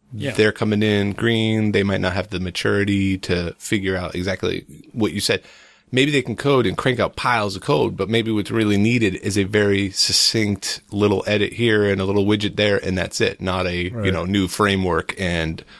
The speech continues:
Speaker 2: full redeployment of a production site, you know? <laughs>
Speaker 3: Right,
Speaker 2: But,
Speaker 3: right.
Speaker 2: but I know there's a lot of enthusiasm associated with youth. It's like, "Oh my gosh, we'll just do it all over again on this."
Speaker 1: Yeah.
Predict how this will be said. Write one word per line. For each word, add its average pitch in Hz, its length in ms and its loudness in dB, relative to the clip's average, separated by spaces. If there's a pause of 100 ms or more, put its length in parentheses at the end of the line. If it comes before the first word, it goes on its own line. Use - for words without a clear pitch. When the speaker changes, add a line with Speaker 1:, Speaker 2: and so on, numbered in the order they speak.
Speaker 2:
full 104 280 2
redeployment 95 720 0
of 90 140 -6
a 90 60 -10
production 104 520 -2
site, - 260 -8
you 107 120 -4
know? 123 100 2 (180)
<laughs> - 200 -8
Speaker 3:
Right, 151 440 4
Speaker 2:
But, 127 140 2
Speaker 3:
right. 117 220 -6
Speaker 2:
but 143 140 6
I 127 80 6
know 131 160 6
there's 120 180 2
a 123 40 0
lot 131 160 4
of 117 120 0
enthusiasm 107 840 0
associated 107 460 2
with 98 160 0
youth. 113 260 2
It's - 140 -6
like, - 160 -6
"Oh - 100 4
my - 140 -4
gosh, - 300 -2
we'll 240 80 -12
just 214 180 -10
do 285 160 0
it 285 80 0
all 254 220 2
over 302 240 6
again 214 240 2
on 196 180 4
this." 247 260 4
Speaker 1:
Yeah. 95 80 -10